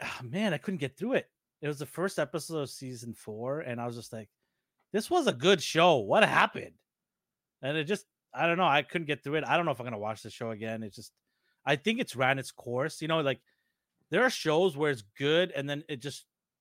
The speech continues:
starts going off a cliff, and you're just like, "End it now. End it now. Pull the pin, because it's not gonna get any better." And I think they're just like, "No, no, no.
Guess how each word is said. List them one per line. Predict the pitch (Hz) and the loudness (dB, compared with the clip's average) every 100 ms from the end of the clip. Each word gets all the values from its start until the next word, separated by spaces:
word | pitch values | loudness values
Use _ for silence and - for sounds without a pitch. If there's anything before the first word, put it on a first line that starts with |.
| _ _ _ | _ _ _
starts | - - 190 185 _ _ | -8 0 0 0 _ _
going | 170 170 | 0 2
off | 156 156 | 2 0
a | 127 | -4
cliff, | - 175 170 | -6 -4 -2
and | 151 | -4
you're | 139 143 | -8 -8
just | 139 | -6
like, | 147 127 - _ _ _ _ _ | -4 -4 -8 _ _ _ _ _
"End | 156 160 | -2 0
it | 147 | -2
now. | 127 131 107 85 _ _ - | -2 -2 -2 -8 _ _ 0
End | 165 | 0
it | 226 | 2
now. | 208 180 175 - | 2 2 2 -2
Pull | 156 180 | 0 0
the | 196 | -2
pin, | - 156 151 156 - _ _ - | -2 0 0 -6 -14 _ _ -16
because | 123 160 123 | -4 -4 -4
it's | - | -2
not | 147 143 | -2 0
gonna | 170 165 | -2 -2
get | |
any | 170 160 | -2 -2
better." | 135 131 127 | -2 -2 -2
And | 131 | -4
I | 131 | -6
think | 156 143 | -6 -4
they're | 135 | -2
just | 131 - | -4 -4
like, | 127 | -8
"No, | 147 240 | -2 0
no, | 254 | 2
no. | 226 208 | 2 0